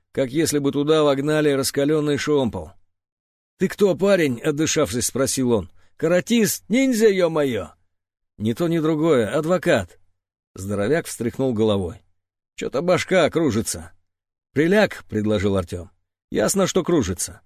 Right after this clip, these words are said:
С такой-то высоты физиономии об пол. Удивительно, что ты еще в сознании». Витя Бурят неосознанно выпятил грудь, явно воспринимая слова Павлова как комплимент.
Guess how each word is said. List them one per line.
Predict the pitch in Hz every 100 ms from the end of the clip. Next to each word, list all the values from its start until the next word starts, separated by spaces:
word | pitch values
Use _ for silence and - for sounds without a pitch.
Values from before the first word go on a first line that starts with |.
| _ _ -
С | -
такой-то | 196 202 156
высоты | 156 151 170 170 143
физиономии | 113 117 147 156 110 110
об | 127 123
пол. | - 85 - _ _ _ -
Удивительно, | 165 175 196 208 202 190
что | 170 170
ты | 156
еще | 156 170 147
в |
сознании». | 170 120 104 82 76 _ _ _ _ _ _
Витя | - 180 190
Бурят | 165 165 190 175
неосознанно | 160 147 185 160 156 151 147
выпятил | 147 160 139 156 135
грудь, | 151 156 104
явно | 123 143 143 131 113
воспринимая | 120 - 123 131 143 135 113
слова | 120 117 117
Павлова | 135 131 127 123 117
как | 113 -
комплимент. | 117 104 110 131 104 -